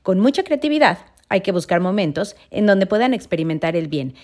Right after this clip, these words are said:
saber en carne propia lo bien que se siente ayudar a los demás. Cuando estamos educando, sí importa la intención,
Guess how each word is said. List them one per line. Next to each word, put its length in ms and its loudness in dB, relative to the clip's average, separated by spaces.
saber 360 0
en 100 -2
carne 220 -2
propia 340 2
lo 120 2
bien 160 -4
que 100 -4
se 140 -4
siente 340 -4
ayudar 320 -2
a 60 -4
los 160 -8
demás. 340 -6
Cuando 200 2
estamos 380 0
educando, 640 -2
sí 480 -4
importa 500 0
la 120 -2
intención, 640 -4